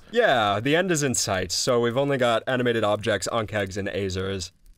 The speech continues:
left, and then we'll be moving right on to Banshees,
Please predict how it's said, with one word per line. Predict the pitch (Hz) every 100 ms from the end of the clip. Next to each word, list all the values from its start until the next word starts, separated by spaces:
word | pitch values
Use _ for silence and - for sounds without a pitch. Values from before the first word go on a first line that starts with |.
| -
left, | 92 90 - - -
and | 104
then | 98 92
we'll | 95 92
be | 107 101 101 107
moving | 85 110 123 120 117
right | 120 123
on | 135
to | 127
Banshees, | 110 123 151 101 95 98